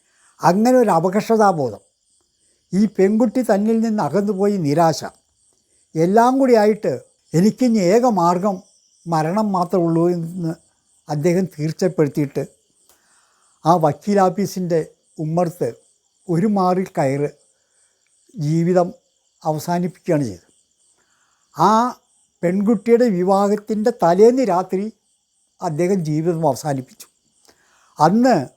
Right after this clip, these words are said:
മരിക്കുന്നതിന് ഏതാനും മണിക്കൂറുകൾക്ക് മുമ്പ് അദ്ദേഹം രണ്ട് കവിതകൾ എഴുതി. ഒന്ന് നാളത്തെ പ്രഭാതം, മറ്റൊന്ന് മണിനാദം. അന്ന് എല്ലാ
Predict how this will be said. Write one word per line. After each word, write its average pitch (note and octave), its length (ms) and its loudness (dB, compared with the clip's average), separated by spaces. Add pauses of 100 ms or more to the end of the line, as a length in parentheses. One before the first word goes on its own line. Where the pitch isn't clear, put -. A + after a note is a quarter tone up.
(160)
മരിക്കുന്നതിന് A#3+ 840 0 (680)
ഏതാനും A#3 580 2
മണിക്കൂറുകൾക്ക് G#3 680 -2
മുമ്പ് E3+ 440 -4 (480)
അദ്ദേഹം F#3+ 460 -2
രണ്ട് F3+ 280 -2 (120)
കവിതകൾ E3+ 400 0
എഴുതി. G#2 220 -6 (1080)
ഒന്ന് A3 420 2
നാളത്തെ G#3+ 440 0
പ്രഭാതം, D3 540 0 (640)
മറ്റൊന്ന് G#3 560 -2
മണിനാദം. D#3+ 640 -2 (960)
അന്ന് G#3+ 240 0
എല്ലാ A#3+ 680 2